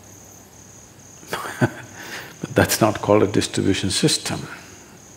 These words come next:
If someday, if somebody gives me the money to build a whole new city, I've been waiting. If someone gives me money to build a whole new city,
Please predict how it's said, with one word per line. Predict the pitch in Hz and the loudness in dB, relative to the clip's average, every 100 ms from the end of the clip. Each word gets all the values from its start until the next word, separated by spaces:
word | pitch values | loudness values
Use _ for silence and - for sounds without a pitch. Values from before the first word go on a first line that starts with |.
| - - - - - | -20 -20 -20 -20 -8
If | 107 | -4
someday, | - 110 107 101 85 - - - - - - | 2 4 8 8 8 0 -14 -18 -20 -14 -4
if | 104 - | -2 2
somebody | - 113 101 92 | 4 6 6 6
gives | 95 110 - | 6 4 4
me | 104 | 0
the | 92 | 2
money | 92 101 104 98 | 4 6 6 4
to | 90 | 2
build | 92 104 | 4 6
a | 90 | 6
whole | 104 110 113 | 8 10 10
new | 107 110 | 8 4
city, | 107 127 95 - - - - - - - - - - - - - - - - - - - - - - - - - - - - - - | 6 6 6 2 -4 -14 -18 -20 -20 -20 -20 -20 -20 -4 -2 -2 -8 -14 -18 -20 -20 -20 -20 -20 -20 -20 -20 -20 -20 -20 -20 -10 -4
I've | |
been | 90 92 | 0 4
waiting. | 104 104 82 95 - - - - - - - - - - - - - - - - - - | 6 6 0 -6 -14 -18 -20 -18 -14 -12 -10 -10 -10 -10 -10 -12 -14 -16 -18 -18 -20 -16
If | - | -8
someone | - 64 - - | 0 4 4 4
gives | - - - | 4 4 4
me | 57 104 104 - - | 2 0 -4 -12 -4
money | 90 101 95 85 | 4 4 4 0
to | - | -2
build | 85 117 - | -2 0 2
a | 82 | 0
whole | 101 123 151 147 | 4 6 8 8
new | 123 113 113 | 6 4 2
city, | - 95 76 - - | 2 0 0 -8 -14